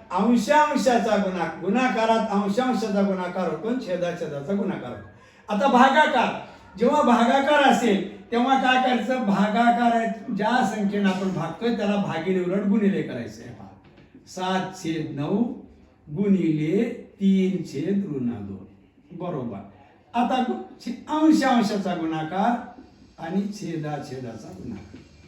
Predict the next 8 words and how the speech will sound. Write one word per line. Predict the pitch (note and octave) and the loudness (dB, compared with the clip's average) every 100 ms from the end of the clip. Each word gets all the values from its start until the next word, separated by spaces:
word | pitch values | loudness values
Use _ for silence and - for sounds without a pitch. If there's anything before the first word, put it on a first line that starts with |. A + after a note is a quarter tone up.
| - _ - | -20 _ -8
सात | G3 A3+ A#3+ - | 0 4 4 2
त्रिक | A#3+ B3+ B3 C4 - G#3 | -2 0 0 -2 -2 -4
एकवीस, | G#3 G3 E3+ C3+ - | -4 -2 -2 -2 -6
नऊ | F3+ A#3 A3 | -2 2 2
दुनी | A3 A#3 - | 4 2 2
अठरा, | F3+ - F3 G3 - | -2 -4 -4 -4 -2
उणे | F#3+ F#3+ | 0 0
अठरा. | - - - | 0 -6 -12